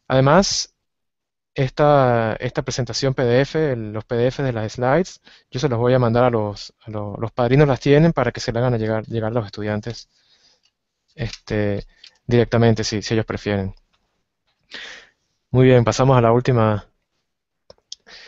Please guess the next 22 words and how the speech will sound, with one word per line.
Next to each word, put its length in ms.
Entonces, 400
bueno, 240
<laughs> 800
yo 100
quiero 160
despedir 260
esta 140
presentación 720
diciendo 380
que 100
para 120
nosotros 600
este 200
es 40
el 60
segundo 300
intento 360
de 60
hacer 180
este 220
curso. 520
Em, 1080